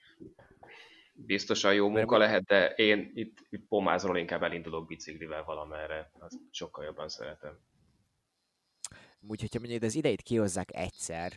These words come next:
Speaker 2: akkor abból ugye már lesz kettő magyar versenyző a World Tourba, úgyhogy lehet, hogy majd egy magyar Tour de France győzelmet is el tudunk érni, hogyha, ha jól menedzseljük a játékot.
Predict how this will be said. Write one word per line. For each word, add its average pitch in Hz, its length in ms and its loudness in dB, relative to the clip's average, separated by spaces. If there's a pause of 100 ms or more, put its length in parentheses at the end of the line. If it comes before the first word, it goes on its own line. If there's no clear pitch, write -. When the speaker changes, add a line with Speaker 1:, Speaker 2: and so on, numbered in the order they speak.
(160)
Speaker 2:
akkor 95 260 -8
abból 98 220 -4
ugye 101 140 -6
már 101 180 -6
lesz 110 220 -4
kettő 98 400 -12
magyar 85 300 -8
versenyző 85 580 -8
a 85 60 -6
World 82 240 -10
Tourba, 90 500 -10 (420)
úgyhogy - 180 -4
lehet, 101 280 -2
hogy 107 100 -16
majd 98 160 -8
egy 104 100 -4
magyar 95 280 -6
Tour 104 180 -8
de 82 100 -12
France 85 300 -14
győzelmet 87 400 -12
is - 120 -14
el 71 140 -12
tudunk - 320 -18
érni, 64 300 -14
hogyha, 82 420 -12 (380)
ha 113 140 0
jól 110 240 6
menedzseljük 92 680 -6
a 76 60 -4
játékot. 117 800 -2